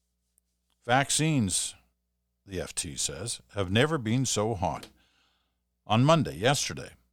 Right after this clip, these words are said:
the United Kingdom's GlaxoSmithKline paid a hundred and thirty million pounds for a ten percent stake in a German maker of CureVac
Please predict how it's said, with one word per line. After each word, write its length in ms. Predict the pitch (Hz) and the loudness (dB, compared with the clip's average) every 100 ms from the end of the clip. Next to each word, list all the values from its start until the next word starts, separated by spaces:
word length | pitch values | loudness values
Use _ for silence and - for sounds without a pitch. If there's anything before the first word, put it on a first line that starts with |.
| _ _ _ - | _ _ _ -2
the 60 | |
United 340 | 101 120 135 107 | 4 6 6 4
Kingdom's 640 | 123 120 110 104 92 - | 4 4 4 2 2 -2
GlaxoSmithKline 1500 | - 90 104 131 - 123 110 120 117 - - 139 131 95 95 | -6 0 4 4 2 0 2 2 0 -2 -4 0 2 2 0
paid 220 | - 104 101 | 0 0 0
a 60 | |
hundred 440 | 90 139 151 160 107 | 0 0 0 0 0
and 160 | 85 | -2
thirty 420 | - 139 143 117 | -2 -2 0 0
million 600 | 87 90 127 160 160 170 | 0 2 2 2 0 -2
pounds 640 | 156 139 92 69 82 120 - _ _ _ _ _ | 0 0 0 -2 -6 -6 -6 _ _ _ _ _
for 180 | - 107 | 0 2
a 100 | 92 | 2
ten 440 | - - 196 196 | -2 0 2 2
percent 460 | - 139 135 117 - | 0 0 2 2 0
stake 520 | - 110 80 101 - _ _ _ _ _ _ _ | 0 0 0 -6 -20 _ _ _ _ _ _ _
in 220 | 104 107 | 0 2
a 80 | 101 | 2
German 640 | 82 - 151 190 135 95 | 0 2 4 6 6 4
maker 440 | 90 90 117 120 117 | 2 0 0 -2 -2
of 300 | 90 80 - | -4 -8 -8
CureVac 760 | - 190 156 98 117 92 - | 0 4 4 4 -2 -6 -18